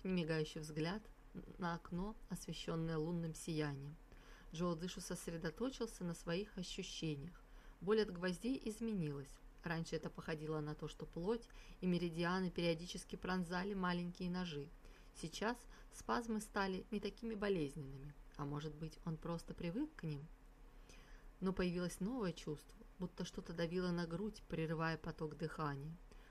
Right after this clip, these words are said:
В последние несколько дней это состояние проявлялось всё отчётливее.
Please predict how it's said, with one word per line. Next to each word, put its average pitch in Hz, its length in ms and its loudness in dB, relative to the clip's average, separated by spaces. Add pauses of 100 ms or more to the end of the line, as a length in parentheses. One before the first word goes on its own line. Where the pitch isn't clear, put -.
(140)
В - 20 -20
последние 226 500 2
несколько 208 460 -2
дней 180 420 0
это - 160 -4
состояние 175 720 0
проявлялось 160 640 2
всё - 180 -2
отчётливее. 170 640 -2